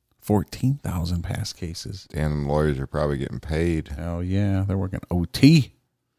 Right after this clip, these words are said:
Speaker 1: The F B I also opened a civil rights investigation into the incident.
Speaker 2: Good.
Speaker 1: Attorneys for Tuttle and Nichols have also questioned whether the couple fired at officers and filed court motions in anticipation of a possible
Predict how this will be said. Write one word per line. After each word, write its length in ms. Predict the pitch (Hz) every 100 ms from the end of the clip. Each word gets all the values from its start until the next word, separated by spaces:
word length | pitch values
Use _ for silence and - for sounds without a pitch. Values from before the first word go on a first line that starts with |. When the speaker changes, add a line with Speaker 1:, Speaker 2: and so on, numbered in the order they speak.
| _ _ _ -
Speaker 1:
The 80 | 80
F 140 | 113
B 160 | 117 120
I 180 | 120 117
also 540 | - 90 90 - 92
opened 320 | 82 85 90 85
a 60 |
civil 360 | - - 87 90
rights 300 | 90 143 -
investigation 760 | 82 76 - 78 73 76 -
into 200 | 71 76
the 140 | 71 -
incident. 500 | 73 - 71 73 65 _ _
Speaker 2:
Good. 280 | 104 117 - - _
Speaker 1:
Attorneys 480 | - - 120 127 127
for 120 | -
Tuttle 340 | 95 107 104 98
and 100 | 95
Nichols 360 | 90 87 82 -
have 400 | 82 82 80 - -
also 320 | 113 - 80
questioned 460 | - 76 - 82
whether 220 | 80 80 80
the 80 | 82
couple 300 | 80 76 78
fired 360 | - 87 95
at 100 | 78 69
officers 600 | 76 - - 87 90 - _ _ _ _ -
and 120 | 80
filed 280 | - 87 90
court 240 | - 104 -
motions 460 | 85 80 - 82
in 100 | 85
anticipation 720 | 82 - 85 - 92 87 92
of 120 | 87
a 60 | 80
possible 800 | - 85 90 - 90 90 90